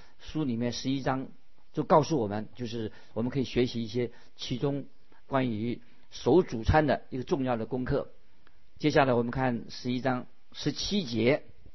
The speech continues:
，“我现今吩咐你们的话，不是称赞你们，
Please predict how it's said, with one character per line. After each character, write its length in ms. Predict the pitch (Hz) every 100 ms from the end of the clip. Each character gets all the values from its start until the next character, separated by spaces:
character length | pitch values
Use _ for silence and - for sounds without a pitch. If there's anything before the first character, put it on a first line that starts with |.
| -
，“我 200 | 123 131
现 340 | 131 - 180 147
今 240 | 147 165
吩 240 | 156 208 180
咐 160 | 170
你 120 | 123
们 120 | 110 120
的 100 | 113
话， 300 | 143 - - - -
不 180 | 160
是 260 | 226 220 185
称 300 | - - 190
赞 200 | 185 127
你 60 | 101
们， 280 | 98 107